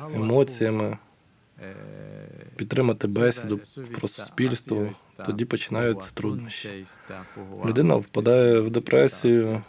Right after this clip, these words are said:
з'являються думки, тут, типу, «Е, нічого з цього не вийде.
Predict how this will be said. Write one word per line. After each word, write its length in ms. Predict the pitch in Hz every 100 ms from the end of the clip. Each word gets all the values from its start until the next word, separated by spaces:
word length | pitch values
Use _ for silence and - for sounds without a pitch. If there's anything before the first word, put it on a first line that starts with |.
| -
з'являються 680 | 107 101 104 107 120 101 98
думки, 460 | 101 104 - 117 110
тут, 220 | 107 98 _ _ - 87 87
типу, 340 | 110 107 104 98 107 107 107
«Е, 160 | 107
нічого 360 | 104 110 135 107
з 60 |
цього 260 | 95 110 107
не 120 | 113
вийде. 460 | 113 110 98 98